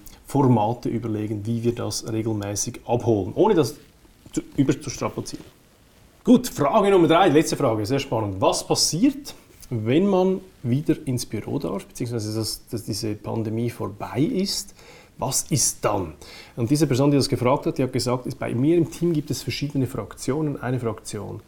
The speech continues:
ist eher die, die, die, die dann wieder zurück zum Status quo will, also wieder, äh, hundert Prozent, äh, im Office. Eine andere Fraktion ist so eine, eine Mischung, die würde gerne eins, zwei, drei Tage pro Woche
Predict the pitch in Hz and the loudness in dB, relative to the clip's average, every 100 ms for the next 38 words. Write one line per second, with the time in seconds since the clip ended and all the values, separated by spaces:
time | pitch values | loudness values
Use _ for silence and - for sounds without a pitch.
0 | - - - - 113 - - 117 117 107 | -20 -20 -20 -6 -4 -4 -4 0 0 0
1 | 110 110 104 101 110 107 101 110 101 98 | -2 -2 -4 -4 -4 -4 -4 -6 -6 -6
2 | 104 - 110 113 - 113 101 - 98 95 | -8 -6 -4 -4 -4 -4 -4 -6 -6 -6
3 | - - 139 160 160 175 135 104 101 107 | -10 -2 2 6 6 8 4 2 -4 -4
4 | 104 101 101 117 117 - 104 101 - 107 | -6 -6 -4 -4 -4 -8 -6 -8 -10 -12
5 | 104 - 110 104 143 160 214 190 - 120 | -12 -10 -10 -2 -2 0 0 0 -2 0
6 | 123 131 160 156 151 143 - 131 117 117 | 2 4 4 4 2 2 2 2 2 2
7 | 110 110 117 110 117 160 220 226 214 143 | 2 2 0 0 4 4 4 2 2 2
8 | 117 110 107 107 117 - 110 107 107 104 | 2 -2 -4 -4 -4 -4 -4 -4 -4 -4
9 | 110 - 113 117 117 117 110 117 120 117 | -4 -2 0 2 2 0 2 2 2 -4
10 | 110 | -4